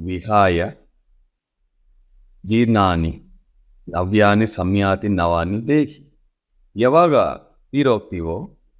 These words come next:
ಈ ಶರೀರನ ಬಿಟ್ಟು ಹೊಸ ಶರೀರ ನಾವು ತಗೊಳ್ತೀವಿ. ಅಂದ್ರೆ ನಾವು ಯಾರು? ಆತ್ಮ. ನಮಗೆ ಈ ಬಟ್ಟೆ ಯಾವ ಥರನೋ ಆತ್ಮಕ್ಕೆ ಈ ಶರೀರ ಆ ಥರ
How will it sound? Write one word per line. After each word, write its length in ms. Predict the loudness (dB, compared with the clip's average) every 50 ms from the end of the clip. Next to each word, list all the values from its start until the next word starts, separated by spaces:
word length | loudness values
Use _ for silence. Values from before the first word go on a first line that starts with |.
| _ _ -6
ಈ 140 | -2 -2 -2
ಶರೀರನ 560 | 0 2 2 2 4 4 4 4 4 2 2
ಬಿಟ್ಟು 380 | 0 -2 -6 -8 -8 -10 -12 -12 -12 -14 -20 _ _ _ _ _ _ _ -2
ಹೊಸ 220 | -2 -2 2 2
ಶರೀರ 480 | 2 0 2 2 0 2 2 2 2 2
ನಾವು 400 | 2 2 2 0 -2 -4 -6 -6
ತಗೊಳ್ತೀವಿ. 720 | -4 -4 -4 -2 -4 -6 -6 -8 -12 -14 -16 -18 -20 _ _ _ _ _ _ _ _ -8
ಅಂದ್ರೆ 260 | -4 0 0 2 2
ನಾವು 260 | 2 2 2 2 2
ಯಾರು? 340 | 4 4 4 4 2 0 -2 -6 -10 _ _ _ _ _ _ _ _ _ _ _ -20 -20
ಆತ್ಮ. 260 | -20 -18 -12 -10 -10 -10 -10 -10 -14 -20 -20 _ _ _ _ _ _ _ _ _ _ _ _ _ _ _ _ _ _ _ -4
ನಮಗೆ 540 | 0 0 2 2 2 2 2 2 2 2 2
ಈ 280 | 2 0 0 -2 -2 -2
ಬಟ್ಟೆ 380 | -2 -4 -4 -4 -2 0 0 0 0 -2 -2 -4 -2 -2 -2 -4 -6 -10 -16 _ _ _ -8 -2
ಯಾವ 260 | 0 0 0 0 0
ಥರನೋ 680 | -2 -2 0 0 -2 -2 -4 -4 -6 -8 -8 -10 -14 _ -10
ಆತ್ಮಕ್ಕೆ 600 | -6 -4 -4 -4 -4 -4 -6 -4 -2 0 0 0
ಈ 40 | 0
ಶರೀರ 360 | -2 -2 -2 0 0 2 2
ಆ 160 | 2 2 2 0
ಥರ 180 | -2 -4 -6